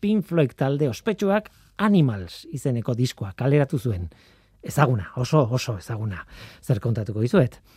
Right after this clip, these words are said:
Zazpi abestik, edo nolabait zazpi piezak osatzen dute Animals disko hori. Pigs on the Wing lehen zatia,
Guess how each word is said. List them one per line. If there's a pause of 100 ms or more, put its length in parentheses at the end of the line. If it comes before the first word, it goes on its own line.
(260)
Zazpi
abestik, (680)
edo
nolabait
zazpi
piezak
osatzen
dute
Animals
disko
hori. (640)
Pigs
on
the
Wing
lehen
zatia,